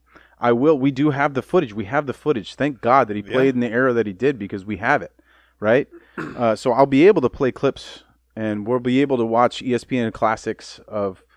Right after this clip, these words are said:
Speaker 1: Kobe's performances, and that will never leave because we have this era.
Speaker 2: Even the show he was doing.
Speaker 1: Details.
Speaker 2: Where he's, details, where he's
Speaker 1: On
Speaker 2: breaking
Speaker 1: E S P N
Speaker 2: down the
Speaker 1: Plus.
Speaker 2: game.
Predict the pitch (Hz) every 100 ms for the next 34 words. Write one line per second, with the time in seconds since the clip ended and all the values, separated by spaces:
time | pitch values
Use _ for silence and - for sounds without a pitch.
0 | _ _ - 123 113 - - 123 117 101
1 | 101 92 101 127 113 113 110 107 101 104
2 | 101 87 95 - 98 101 98 101 90 95
3 | - 101 92 180 202 214 202 - 196 190
4 | 185 180 165 135 175 175 80 - _ _
5 | 104 156 143 120 92 85 190 - 151 98
6 | 95 139 156 123 123 117 123 143 135 123
7 | 151 139 113 87